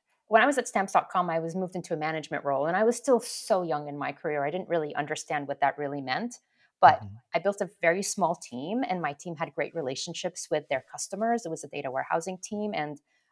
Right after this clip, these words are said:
Speaker 1: you know, that was fun, but then I felt like I was being pulled away from the tech, and I moved on,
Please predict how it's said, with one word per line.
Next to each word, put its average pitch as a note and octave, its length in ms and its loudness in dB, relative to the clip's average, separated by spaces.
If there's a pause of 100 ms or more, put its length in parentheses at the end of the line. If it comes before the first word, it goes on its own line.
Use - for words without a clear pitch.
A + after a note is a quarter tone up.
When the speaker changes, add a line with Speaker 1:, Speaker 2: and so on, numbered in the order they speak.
(120)
Speaker 1:
you F#3 80 2
know, D#3+ 220 6 (420)
that F3+ 160 12
was A#3+ 180 4
fun, D#3+ 380 4
but E3 160 6
then E3 240 6
I C#4 180 8
felt - 280 6
like D#3 200 2
I D3+ 80 6
was D3+ 140 0
being D3+ 360 -6
pulled D#3+ 180 -4
away C#3+ 340 -4
from G3 140 -6
the G#3 120 0
tech, A#3+ 240 2 (380)
and F3 100 -2
I D#3+ 100 0
moved G#3 340 0
on, E3 320 4